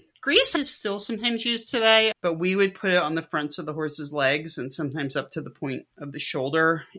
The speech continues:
And the goal was, you ever see the old eventing videos with white on the horse's legs and up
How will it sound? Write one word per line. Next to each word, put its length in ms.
And 460
the 80
goal 400
was, 420
you 80
ever 120
see 180
the 100
old 160
eventing 400
videos 340
with 160
white 360
on 160
the 80
horse's 400
legs 320
and 100
up 220